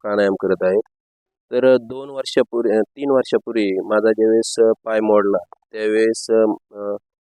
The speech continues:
मला चालताना खूप अडचण येत होती. तेव्हा मी त्यांच्याकडे पाहिलं किंवा योगासनं करून त्यांच्याशी बोललो मी. तर योगासन केल्यानंतर तुमचा पाय व्यवस्थित होऊ शकतो, तुम्ही व्यवस्थित चालू शकता, असा त्यांनी विश्वास दिला. आणि त्यानंतर दोन वर्षापूर्वी मी योगासनं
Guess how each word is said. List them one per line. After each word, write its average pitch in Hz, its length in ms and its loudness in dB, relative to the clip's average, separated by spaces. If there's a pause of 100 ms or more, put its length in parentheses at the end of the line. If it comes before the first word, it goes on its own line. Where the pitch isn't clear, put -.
मला 113 180 -6
चालताना 120 540 -2
खूप 123 200 -2
अडचण 117 320 2
येत 127 140 0
होती. 95 300 -6 (540)
तेव्हा 131 240 -4
मी 139 300 -10 (120)
त्यांच्याकडे 131 440 0
पाहिलं 135 400 2
किंवा 123 200 4
योगासनं 127 540 4
करून 127 280 2
त्यांच्याशी 123 500 -4
बोललो 123 320 2
मी. 98 200 2 (120)
तर 110 40 -20
योगासन 117 420 0
केल्यानंतर 113 500 2
तुमचा 113 320 -8 (100)
पाय 110 140 -4
व्यवस्थित 110 360 -2 (100)
होऊ 117 120 -10
शकतो, - 340 -6
तुम्ही 101 240 -14
व्यवस्थित 104 400 -2
चालू 110 240 -4
शकता, - 340 -18 (300)
असा 107 160 -18
त्यांनी 104 220 -8
विश्वास 107 400 -8
दिला. 90 180 -8 (580)
आणि 104 160 -16
त्यानंतर 120 340 0
दोन 120 280 0
वर्षापूर्वी 120 520 0
मी 123 280 4
योगासनं 113 380 0